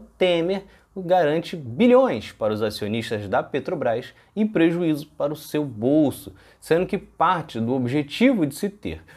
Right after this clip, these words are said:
uma empresa petrolífera de parte estatal é exatamente poder trabalhar uma política de preços razoáveis.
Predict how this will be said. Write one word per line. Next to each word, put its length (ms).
uma 200
empresa 480
petrolífera 1080
de 100
parte 480
estatal 840
é 120
exatamente 960
poder 300
trabalhar 480
uma 140
política 440
de 120
preços 640
razoáveis. 1000